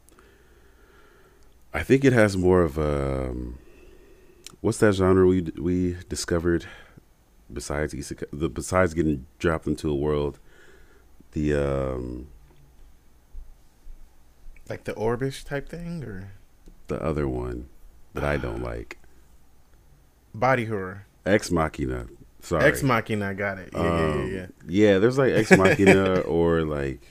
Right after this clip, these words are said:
Speaker 1: maybe there is isekai elements 'cause I thought about it. Uh, anyway, the show I'm talking about is Alice in Borderlands. For anybody that's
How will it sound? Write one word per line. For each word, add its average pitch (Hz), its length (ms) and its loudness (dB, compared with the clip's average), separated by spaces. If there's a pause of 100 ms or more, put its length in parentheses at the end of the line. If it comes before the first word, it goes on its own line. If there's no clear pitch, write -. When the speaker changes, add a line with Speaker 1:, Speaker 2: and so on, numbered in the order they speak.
(880)
Speaker 1:
maybe 156 300 4
there 101 180 8
is 92 220 6
isekai 82 340 -2
elements 76 380 -2
'cause 85 100 -4
I 82 60 -2
thought 113 220 0
about 85 280 2
it. 78 200 -2 (140)
Uh, 71 480 -6 (420)
anyway, 107 260 6
the 87 100 0
show 143 160 2
I'm 131 80 8
talking 104 180 0
about 87 140 6
is 73 80 -2
Alice 78 360 0
in 73 100 0
Borderlands. 76 540 0
For - 120 -8
anybody 73 260 -4
that's - 260 -10